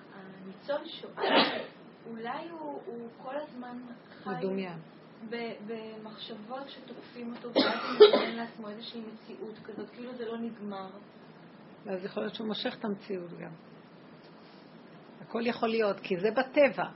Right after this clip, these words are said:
Speaker 2: הם לא מעלים את זה להשם. ואני מדברת על מקום של להעלות את זה. השואה הייתה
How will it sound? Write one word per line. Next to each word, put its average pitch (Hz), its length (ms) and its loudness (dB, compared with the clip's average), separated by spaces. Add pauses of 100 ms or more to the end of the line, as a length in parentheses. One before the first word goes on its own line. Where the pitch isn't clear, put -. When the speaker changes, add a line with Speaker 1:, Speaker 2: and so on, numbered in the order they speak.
(120)
Speaker 2:
הם 202 80 4
לא 226 160 6
מעלים 269 340 6
את 233 100 2
זה 220 100 6
להשם. 190 480 2 (120)
ואני 226 200 2
מדברת 254 360 4
על 226 80 2
מקום 233 260 2
של 226 120 0
להעלות 214 440 2
את 196 80 -2
זה. 190 80 4
השואה 233 340 4
הייתה 277 240 8